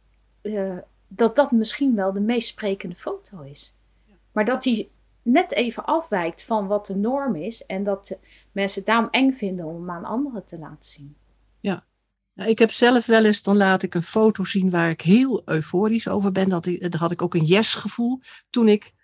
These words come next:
Speaker 2: afdrukte, zal ik maar zeggen.
Speaker 1: Mhm.
Speaker 2: En dan laat ik het aan zie-, aan iemand zien, dus die geen verstand heeft van foto, maar dan hoop ik wel dat die, dat die persoon ook zegt, "Wauw, mooi gedaan."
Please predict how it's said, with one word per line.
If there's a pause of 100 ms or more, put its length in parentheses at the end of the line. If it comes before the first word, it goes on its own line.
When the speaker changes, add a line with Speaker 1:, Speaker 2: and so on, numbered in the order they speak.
(220)
Speaker 2:
afdrukte,
zal
ik
maar
zeggen.
Speaker 1:
Mhm.
Speaker 2:
En
dan
laat
ik
het
aan
zie-,
aan
iemand
zien,
dus
die
geen
verstand
heeft
van
foto,
maar
dan
hoop
ik
wel
dat
die,
dat
die
persoon
ook
zegt,
"Wauw,
mooi
gedaan."